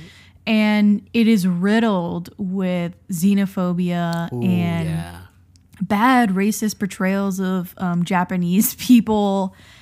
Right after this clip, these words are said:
Speaker 1: and, and Chinese people. Um, I, I couldn't believe it. Like, it was almost just too offensive to be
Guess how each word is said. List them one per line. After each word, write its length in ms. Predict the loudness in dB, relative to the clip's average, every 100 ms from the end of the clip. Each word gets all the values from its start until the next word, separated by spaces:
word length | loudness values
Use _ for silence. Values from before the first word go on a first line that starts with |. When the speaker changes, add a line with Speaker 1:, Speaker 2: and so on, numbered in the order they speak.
| -20 -2
Speaker 1:
and, 220 | 4 4
and 260 | 4 2 2
Chinese 460 | 2 0 2 2 0
people. 800 | -2 -2 0 -2 0 0 -2 -8 _ -20 _ _
Um, 600 | 0 2 2 0 -2 -6 -10 _ _ _ _ _ _ _ -4
I, 460 | 0 2 2 0 -2
I 160 | -6
couldn't 320 | -6 -4 -4 -2
believe 300 | -4 -6 -10
it. 120 | -6
Like, 300 | 2 2 2
it 140 | 0 4
was 500 | 4 6 4 0 -8 _ _ _ -6
almost 760 | -2 0 0 -2 -4 -12 -16
just 580 | -4 -4 -4 -10 -12 -12
too 200 | -2 0
offensive 560 | 0 0 0 0 0 -4
to 160 | -4
be 580 | -6 -6 -8 -6 -6 -8